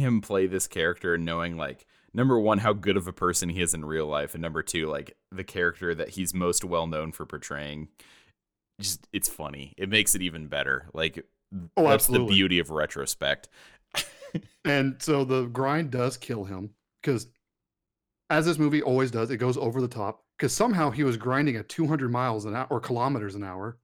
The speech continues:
Speaker 2: Sorry, Canada, right? Um, and it, he dies. And whenever an X dies, we didn't mention this with the first one, they explode into quarters and you get points.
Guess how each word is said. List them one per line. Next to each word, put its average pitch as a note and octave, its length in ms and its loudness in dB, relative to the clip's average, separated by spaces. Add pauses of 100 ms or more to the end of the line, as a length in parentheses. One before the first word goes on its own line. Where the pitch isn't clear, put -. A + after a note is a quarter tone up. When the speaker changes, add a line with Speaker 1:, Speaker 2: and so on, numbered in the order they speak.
Speaker 2:
Sorry, G#2+ 400 -4
Canada, G#2+ 520 -4
right? A2 260 -4 (480)
Um, C#3 420 0 (1120)
and C3 180 2
it, B2 180 -2
he C#3 140 -4
dies. A2 420 0 (120)
And B2+ 100 0
whenever F3 480 4 (140)
an C#3+ 100 -2
X D3 240 0
dies, B2 260 0
we A#2 80 -2
didn't C3 200 2
mention B2+ 240 -2
this G#2 80 -10
with A2 80 -14
the G#2+ 60 -18
first A2+ 300 -4
one, F#2+ 200 -8 (460)
they C3 140 0
explode C#3 540 2
into D#3 160 4
quarters F#3 720 0 (100)
and C#3 100 2
you C#3 80 2
get D3+ 240 0
points. - 600 -6